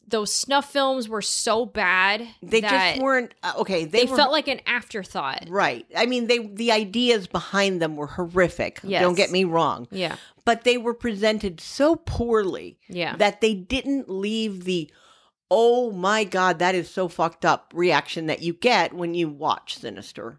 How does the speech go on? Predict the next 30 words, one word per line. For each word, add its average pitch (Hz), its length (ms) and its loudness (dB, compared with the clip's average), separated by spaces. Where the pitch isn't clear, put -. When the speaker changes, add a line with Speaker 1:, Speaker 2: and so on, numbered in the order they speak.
Speaker 2:
the 151 100 -8
first - 380 -4
one, - 280 -20
Speaker 1:
Right. 170 200 0
Speaker 2:
the 170 60 4
original. 123 520 -2
So, 277 340 4
Speaker 1:
And 233 260 -10
Speaker 2:
yeah. 160 240 0
Speaker 1:
I 254 120 2
would 277 280 -2
argue, 269 720 0
well, 214 400 2
what 214 260 -2
would 214 200 0
you 220 120 -6
do 214 220 -8
better? 208 440 2
But 196 300 0
I 202 80 2
think 220 220 -4
we 233 100 -6
said 214 240 -2
it, 220 160 -2
I 226 140 4
wouldn't 302 320 2
have 240 140 2
done 262 180 2
a 294 60 0
sequel. 254 640 -2